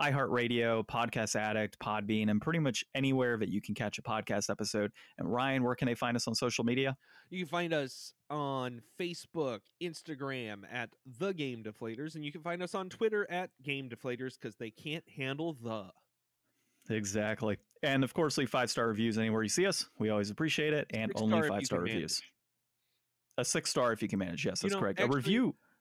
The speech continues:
Speaker 2: I, I got a thing about five-star review.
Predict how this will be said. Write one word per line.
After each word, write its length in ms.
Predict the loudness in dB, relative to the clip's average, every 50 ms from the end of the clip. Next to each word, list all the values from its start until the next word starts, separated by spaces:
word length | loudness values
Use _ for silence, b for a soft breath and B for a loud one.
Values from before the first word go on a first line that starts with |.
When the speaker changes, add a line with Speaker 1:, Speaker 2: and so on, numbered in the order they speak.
| b _ -8
Speaker 2:
I, 120 | -8 -8 -6 -4
I 120 | -4 -4 -2
got 220 | -2 -4 -4 -4
a 40 | -6
thing 260 | -4 -2 -2 -2 -2
about 240 | -2 -2 -2 -2 -4 -6 _ -2
five-star 580 | 0 0 0 -2 -2 -6 -4 -2 -2 0 0
review. 640 | -2 -4 -6 -6 -6 -4 -4 -4 -4 -4 -6 -8